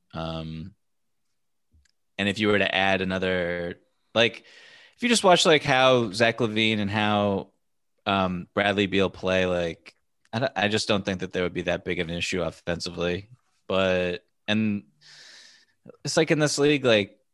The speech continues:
talent and s-, and as long as you have space and you have talent in that space, like, you're gonna be great.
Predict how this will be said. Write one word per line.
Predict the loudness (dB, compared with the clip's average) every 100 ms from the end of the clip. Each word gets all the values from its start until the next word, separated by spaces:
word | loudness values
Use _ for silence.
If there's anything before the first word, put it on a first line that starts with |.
| _ _
talent | 0 2 4 2 2 -2
and | -4 -2 -2 -4
s-, | -6 -6 -6 -4
and | -4 -4
as | -4 -2
long | 0
as | 0
you | 0
have | 0
space | -4 0 2 2 0
and | -2
you | -4
have | -4
talent | -6 -4 -2 -2 -4
in | -2
that | -2 -2
space, | 0 2 2 0 -2
like, | -2
you're | 0
gonna | 0 0
be | -2 -6
great. | -4 -2 -2 -4 -12